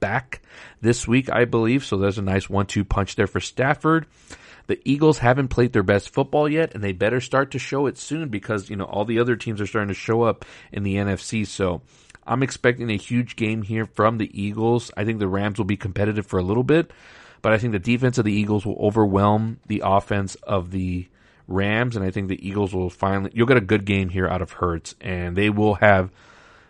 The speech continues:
the home field advantage, even though they are on the road. There will be more Philly fans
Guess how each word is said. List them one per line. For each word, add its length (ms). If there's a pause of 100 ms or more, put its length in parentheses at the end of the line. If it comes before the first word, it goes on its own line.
(120)
the 100
home 220
field 180
advantage, 460
even 160
though 120
they 140
are 260
on 140
the 80
road. 340
There 220
will 200
be 120
more 240
Philly 320
fans 600